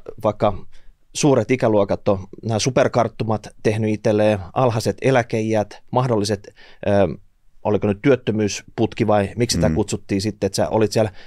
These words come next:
Speaker 1: ikuisesti ansiosidonnaisella, niin kuin, tota, kunnes pääsit sitten eläkkeelle, plus, tota, kaikki muut, nämä maksu-, maksut, tota, tässä matkan varrella, että niitä on sit vaan nostettu näiltä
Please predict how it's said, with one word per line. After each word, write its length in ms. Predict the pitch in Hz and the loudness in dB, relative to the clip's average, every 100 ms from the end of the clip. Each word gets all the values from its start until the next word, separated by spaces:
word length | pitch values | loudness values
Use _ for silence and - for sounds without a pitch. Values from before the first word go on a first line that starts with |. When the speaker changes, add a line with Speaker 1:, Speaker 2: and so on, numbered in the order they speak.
| - | -4
Speaker 1:
ikuisesti 760 | 131 131 117 117 104 - 107 - - - - | -2 2 2 2 0 -2 -2 -4 -20 -10 -4
ansiosidonnaisella, 1120 | 127 117 104 110 107 104 104 104 101 104 - | 0 0 0 0 0 0 -2 0 0 0 -2
niin 160 | 98 104 | -6 -4
kuin, 140 | 101 | 0
tota, 240 | - 101 101 | 0 0 0
kunnes 300 | 123 113 98 | 2 0 0
pääsit 300 | 104 98 95 | 0 0 -2
sitten 260 | 101 104 - | -4 -4 0
eläkkeelle, 720 | 123 120 - - 104 104 107 104 - - - - - - - - - - | 2 2 -2 -2 0 2 0 -2 -14 -20 -20 -20 -20 -20 -20 -20 -20 0
plus, 240 | 120 113 | 2 2
tota, 420 | - 101 113 104 98 - - | 0 0 2 2 -2 -14 -2
kaikki 280 | 123 - | 0 0
muut, 300 | 123 120 101 - - - - - | 2 2 0 -6 -16 -20 -20 -8
nämä 180 | 117 117 | -2 0
maksu-, 400 | 127 - 127 - - - - | 0 0 -4 -4 -18 -20 -4
maksut, 420 | 131 135 - - | 0 0 -2 0
tota, 220 | 110 110 | 0 0
tässä 220 | 101 110 | 0 0
matkan 280 | 123 117 107 | 0 0 -2
varrella, 300 | 104 92 101 | -2 -2 -2
että 120 | 104 | 0
niitä 160 | 113 110 | 0 0
on 60 | 110 | -2
sit 160 | 107 | -2
vaan 100 | 117 | 0
nostettu 320 | 117 - - | 0 -4 -6
näiltä 260 | 113 107 | -2 0